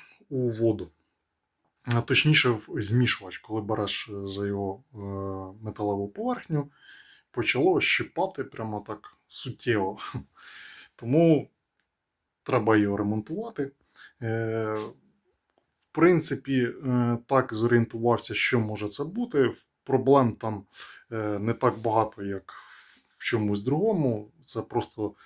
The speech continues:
елементарний пристрій з тенами, баком і самою елементарною електронікою. Тому, е, кнопка, як я зрозумів, е,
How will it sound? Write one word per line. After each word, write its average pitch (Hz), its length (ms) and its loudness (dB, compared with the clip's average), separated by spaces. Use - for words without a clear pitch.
елементарний 113 640 4
пристрій 147 640 0
з 104 100 -6
тенами, 135 520 4
баком 135 640 2
і 113 360 2
самою 127 560 4
елементарною 107 920 0
електронікою. 95 560 -8
Тому, 135 340 8
е, 131 160 6
кнопка, 147 480 4
як 117 220 4
я 120 120 6
зрозумів, 120 800 2
е, 113 260 4